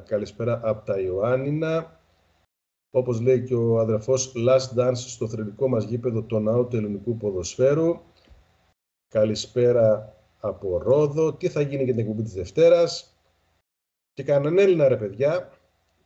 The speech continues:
γράφει φίλος για τις μεταγραφές. Ε, τι γίνεται με Σιαμπάνη; Τι γίνεται με Σιαμπάνη; Ε, να μην ξεχνάμε τη Σκευωρία. Το θέμα έχει κλείσει, φίλε.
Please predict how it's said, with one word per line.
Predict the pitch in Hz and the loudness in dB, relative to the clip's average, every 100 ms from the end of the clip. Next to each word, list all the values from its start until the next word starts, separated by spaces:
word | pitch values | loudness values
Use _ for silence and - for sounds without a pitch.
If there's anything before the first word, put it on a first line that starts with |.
| _ _ - | _ _ -10
γράφει | 98 87 | -8 -8
φίλος | - 92 | -12 -16
για | 90 | -16
τις | 87 | -12
μεταγραφές. | 85 85 - 160 185 - - _ _ _ _ _ _ _ _ _ _ _ - | -8 -8 -4 -2 -2 -4 -14 _ _ _ _ _ _ _ _ _ _ _ -8
Ε, | 107 110 110 107 104 104 101 98 - _ _ _ _ _ _ _ _ _ _ - - - - - - - - - - | 0 2 4 4 4 2 -2 -8 -14 _ _ _ _ _ _ _ _ _ _ -20 -20 -20 -20 -20 -20 -20 -20 -20 -16
τι | 156 180 | -8 -6
γίνεται | 123 160 185 185 | -2 2 2 2
με | 139 | -4
Σιαμπάνη; | 123 - 110 92 87 143 151 95 80 - _ _ _ _ | -4 -2 -4 -4 -2 0 0 -6 -8 -18 _ _ _ _
Τι | - | -18
γίνεται | 120 135 | -16 -14
με | 131 | -12
Σιαμπάνη; | 120 101 82 104 113 82 - _ _ _ _ _ _ _ _ - | -12 -12 -10 -8 -8 -10 -16 _ _ _ _ _ _ _ _ -14
Ε, | 101 104 104 104 101 | -4 -2 0 -2 -2
να | 104 | 0
μην | 131 | 0
ξεχνάμε | 117 117 147 | 0 2 0
τη | 143 | -2
Σκευωρία. | - 120 95 95 95 113 147 170 175 - _ _ _ _ _ _ _ | -8 -4 -2 -2 0 2 2 2 -2 -8 _ _ _ _ _ _ _
Το | - | -10
θέμα | 120 180 | -2 0
έχει | 185 - | 0 -2
κλείσει, | - 196 196 127 113 107 104 101 98 | 0 0 0 0 0 0 -2 -6 -8
φίλε. | - 175 190 196 190 | -4 0 2 0 -2